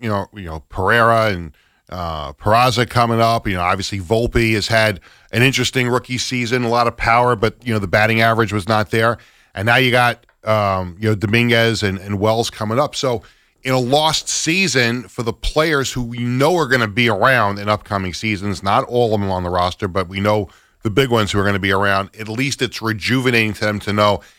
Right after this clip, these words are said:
hey, there might be a light at the end of the tunnel. We get to, you know, tra-, uh, spring training next year.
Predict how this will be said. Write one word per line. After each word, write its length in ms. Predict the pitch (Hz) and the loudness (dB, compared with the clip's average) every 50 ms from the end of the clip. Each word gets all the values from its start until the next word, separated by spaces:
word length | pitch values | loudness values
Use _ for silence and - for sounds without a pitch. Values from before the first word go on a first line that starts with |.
| _ _ _ | _ _ _
hey, 440 | - - 139 147 135 113 92 - - _ _ _ _ _ - | -2 0 2 2 2 2 0 -2 -6 _ _ _ _ _ -2
there 100 | 110 113 | -2 0
might 260 | 117 123 131 135 - | 2 2 2 2 2
be 80 | 131 123 | 0 0
a 60 | 117 | 2
light 200 | 113 123 123 120 | 4 4 2 2
at 80 | 117 113 | 2 0
the 100 | 117 113 | 0 0
end 120 | 117 113 | 0 0
of 60 | 107 | 0
the 100 | 101 104 | 0 -2
tunnel. 420 | 98 - - 131 139 127 117 110 107 | -2 -2 0 0 2 2 2 0 0
We 140 | 90 110 107 | -2 -4 -4
get 200 | 104 120 110 - | -2 -4 -4 -4
to, 240 | - 110 104 101 98 113 | -4 -4 -4 -6 -6 -6
you 80 | 113 | -6
know, 80 | 107 104 | -6 -4
tra-, 240 | - - - 127 - | -4 -4 -4 -4 -4
uh, 100 | 110 101 | -6 -8
spring 280 | - - - 123 117 | -6 -4 -4 -4 -4
training 320 | - - 120 127 123 117 110 | -2 0 0 0 0 2 2
next 280 | 113 110 - - - | 2 0 0 -2 -4
year. 360 | 123 131 139 127 110 107 95 | -4 -2 0 2 2 0 0